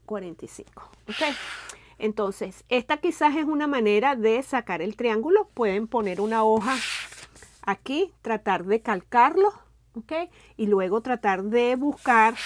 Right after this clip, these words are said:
dónde van a cortar para hacer la base del triángulo, porque la base del triángulo sí tiene que ser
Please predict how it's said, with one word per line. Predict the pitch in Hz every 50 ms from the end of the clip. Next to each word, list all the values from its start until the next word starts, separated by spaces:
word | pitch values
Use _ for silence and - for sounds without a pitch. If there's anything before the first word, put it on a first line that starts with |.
| - - - - - - - - _ - - - - - - - - 202 185
dónde | 240 247 240 233 240 247 226 269 294 302 - _
van | - 190 220 233 226 226 226 233 233 254 - _ _ -
a | 240 240 247 254
cortar | - - 285 277 269 - - 269 247 233 208 196 190 202 202 - - _ _ _ _ _ _ _ _ _ _ _ _ -
para | 262 240 233 226 220 220 233 247 - _
hacer | - 233 220 - - - 226 208 202 190 196 202 214 - _ _ _ _ _ _
la | - 220 233 214 202
base | 202 233 254 254 - - - 220 202
del | 180 175 160 -
triángulo, | 196 202 185 180 170 156 156 175
porque | - 190 180 - 202
la | 190 170 160
base | 160 160 170 - - 277
del | 285 285 262
triángulo | - 247 233 220 220 240 247 240 226
sí | - - 220
tiene | 196 - 214 214 208 233 247
que | - 277 254
ser | - - 247 220 208 208 214